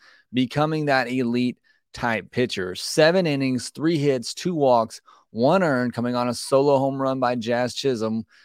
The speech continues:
on a curveball that he left out over the plate, and a good hitter like Jazz is gonna take advantage of those types of mistakes. Nine strikeouts as well for Charlie Morton. What I was really impressed with from Charlie Morton on this night was the curveball,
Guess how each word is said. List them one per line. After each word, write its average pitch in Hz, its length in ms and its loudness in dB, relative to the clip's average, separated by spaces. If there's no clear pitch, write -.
on 110 180 -2
a 110 140 0
curveball 143 440 4
that 120 100 -2
he 127 260 -2
left 156 360 -4
out 160 180 4
over 156 160 2
the 147 100 2
plate, 143 360 2
and 139 160 -6
a 135 60 -4
good 127 180 2
hitter 131 180 -2
like 127 200 0
Jazz 117 440 -2
is 117 200 -2
gonna 120 360 2
take 107 280 -4
advantage 117 480 0
of 113 100 -4
those 113 240 0
types 107 320 -6
of 110 80 -6
mistakes. 120 640 -4
Nine 131 380 -2
strikeouts 123 720 -2
as 110 200 -6
well 110 340 0
for 120 180 -2
Charlie 117 400 0
Morton. 104 460 -2
What 147 260 2
I 160 260 4
was 180 180 0
really 156 280 2
impressed 135 480 -2
with 131 220 0
from 123 140 -6
Charlie 123 280 2
Morton 120 360 0
on 113 160 -2
this 107 220 -6
night 139 300 -2
was 110 160 -4
the 113 100 -4
curveball, 101 560 -4